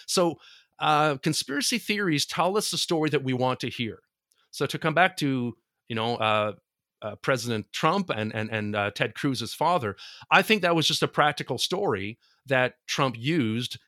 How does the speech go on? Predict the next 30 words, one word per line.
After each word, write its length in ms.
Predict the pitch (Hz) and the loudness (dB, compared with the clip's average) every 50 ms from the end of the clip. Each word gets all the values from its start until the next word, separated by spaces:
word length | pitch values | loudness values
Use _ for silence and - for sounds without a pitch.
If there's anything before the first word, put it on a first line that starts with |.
| _ - | _ -4
in 160 | 127 123 123 | -2 -2 0
order 200 | 123 123 131 127 | 0 0 0 0
to 120 | 127 - | -2 -4
gain 240 | 127 123 120 117 113 | -2 -2 -2 -2 -2
some 180 | - - 120 101 | -2 -4 -6 -4
points. 400 | - - 180 170 117 95 98 - | -2 -2 0 0 0 -2 -4 -2
But 160 | - 147 139 | -2 0 2
then 220 | 180 175 170 160 - - - - _ - - | 2 2 0 0 -4 -10 -20 -20 _ -10 -2
Donald 300 | 131 160 170 202 214 190 | 0 0 2 2 0 -2
Trump 240 | - - 165 165 - | 0 0 -2 -2 -2
is 100 | 147 123 | -4 -4
a 40 | 123 | -4
strange 380 | - - 143 127 117 113 - | -2 -2 -2 -2 -2 -2 -2
fish, 380 | - - 202 - - - - - | 0 0 0 0 0 -2 -4 -2
right? 180 | 110 110 131 - | -2 -2 -2 -2
He 120 | 113 143 | -4 -2
doesn't 280 | 127 156 175 175 190 170 | 0 0 0 0 0 -2
necessarily 260 | 165 156 - 160 143 | -2 0 0 0 0
believe 260 | 123 135 127 135 127 | 0 0 2 0 0
his 180 | - 135 113 101 | 0 -2 -2 0
own 340 | 127 123 123 120 117 113 101 _ _ | 0 0 0 0 0 -2 -4 _ _
stories, 720 | - - - 190 190 208 208 156 110 101 107 117 117 - - _ _ _ - | -6 -4 -2 0 2 2 2 2 2 0 0 -2 -4 -6 -10 _ _ _ -4
but 100 | 143 - | -4 -2
he 100 | - 143 | -2 0
does 320 | 127 156 160 156 123 110 | 0 2 2 2 0 0
use 280 | 117 135 165 190 185 131 | -2 -4 -2 -4 -4 -4
them 240 | - 117 107 107 113 | -2 -2 -2 -2 -4
to 120 | - - | -6 -8
promote 300 | - - 120 113 117 110 | -4 -4 -2 -2 -2 -4
himself. 560 | 107 104 98 - - 139 131 113 - _ _ | -4 -6 -8 -6 -6 -4 -4 -6 -8 _ _